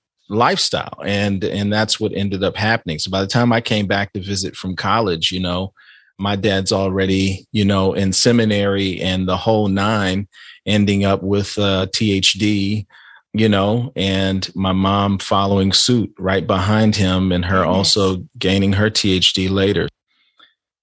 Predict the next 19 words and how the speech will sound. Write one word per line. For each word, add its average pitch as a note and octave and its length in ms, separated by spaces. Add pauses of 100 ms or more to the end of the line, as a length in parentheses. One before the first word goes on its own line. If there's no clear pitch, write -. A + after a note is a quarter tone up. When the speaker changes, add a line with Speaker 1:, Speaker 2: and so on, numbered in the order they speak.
(180)
Speaker 1:
You E3 100
know, D3+ 80
I C#3 80
guess C#3 480
I, B2 360
I - 20
sparked D3 560
that A2+ 280
piece. C#3 320
They G#2 140
saw A2 520 (640)
me B2 280
change D#2+ 680 (100)
and F#2 520 (460)
realized F#2+ 840
that F#2+ 300 (100)
it F#2+ 60
was F#2+ 180
necessary. F#2+ 680